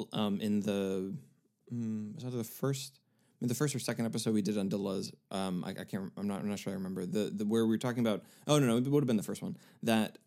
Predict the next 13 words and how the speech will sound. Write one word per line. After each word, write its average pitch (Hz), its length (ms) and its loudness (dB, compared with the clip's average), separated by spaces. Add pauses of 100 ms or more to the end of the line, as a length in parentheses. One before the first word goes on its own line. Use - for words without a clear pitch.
(180)
in 110 480 6
Deleuze 120 320 4
and, 113 120 2
and 107 160 2
Guattari, 104 460 2
what 104 240 2
th-, - 120 -10 (200)
they, 107 520 2 (120)
as 202 560 -4 (420)
I, 90 140 -6 (320)
Marx 104 400 0
believes 87 520 -4
also, 107 520 0